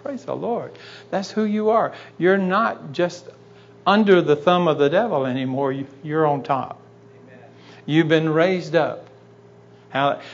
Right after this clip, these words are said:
Speaker 1: you are in a dominating position in Christ Jesus. <laughs> Hallelujah. And I, I can tell you, Jesus didn't lie when he said, "Have the faith of God," or the God kind of faith.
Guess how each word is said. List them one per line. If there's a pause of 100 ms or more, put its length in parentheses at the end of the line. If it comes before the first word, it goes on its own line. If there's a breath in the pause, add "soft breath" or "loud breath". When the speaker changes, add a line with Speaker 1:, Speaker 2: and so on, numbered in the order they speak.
(120)
Speaker 1:
you
are
in
a
dominating
position
in
Christ
Jesus. (560)
<laughs>
Hallelujah. (1040 loud breath)
And
I, (300)
I
can
tell
you, (640 loud breath)
Jesus
didn't
lie (880 loud breath)
when
he
said, (220 loud breath)
"Have
the
faith
of
God,"
or
the
God
kind
of
faith.